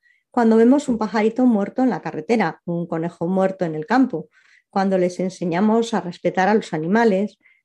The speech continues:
cuando se nos muere una mascota, etcétera, ¿no? No ayuda a recluir la muerte como se hace hoy en día a los hospitales y cementerios.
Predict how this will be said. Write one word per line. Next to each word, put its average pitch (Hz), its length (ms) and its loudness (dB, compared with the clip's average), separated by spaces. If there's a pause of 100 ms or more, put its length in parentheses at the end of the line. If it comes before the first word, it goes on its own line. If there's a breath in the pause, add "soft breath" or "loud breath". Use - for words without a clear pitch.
cuando 202 320 0
se 180 120 -4
nos 175 220 -4
muere 208 180 4
una 180 180 0
mascota, 196 880 -4
etcétera, - 460 -10
¿no? 254 220 -12 (960 soft breath)
No 226 360 6
ayuda 226 380 2
a 175 40 -2
recluir 190 520 -2
la 185 140 -4
muerte 196 420 -2
como 185 220 -6
se - 140 -6
hace 196 280 -2
hoy 190 160 0
en 180 140 -2
día 190 300 0
a - 220 -6
los 170 220 -4
hospitales 180 640 -4
y 160 60 -4
cementerios. 180 720 -2